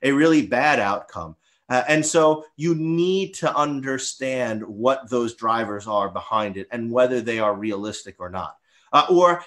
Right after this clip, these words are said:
at least you need to trust implicitly the advisor who is putting them in for you if you don't know or don't have the capacity or desire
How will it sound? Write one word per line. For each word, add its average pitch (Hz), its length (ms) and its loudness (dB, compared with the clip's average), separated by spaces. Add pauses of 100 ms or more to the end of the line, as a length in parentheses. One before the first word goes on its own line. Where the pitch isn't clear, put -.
(100)
at 143 180 0
least 156 560 -4 (140)
you 131 160 -2
need 139 200 -4
to 127 160 -6
trust - 460 -2
implicitly 117 880 -8 (180)
the 120 120 -2
advisor 120 480 2
who 113 160 -2
is 107 80 -6
putting 120 320 -4
them 110 160 -4
in 104 140 -6
for 117 240 -4
you 98 240 -6
if 107 160 -10
you 120 120 -4
don't 107 280 -4
know 107 420 -2 (140)
or 101 100 -8
don't 117 220 -2
have 113 240 -2
the 107 60 -10
capacity 117 600 -4
or 104 80 -4
desire 101 840 0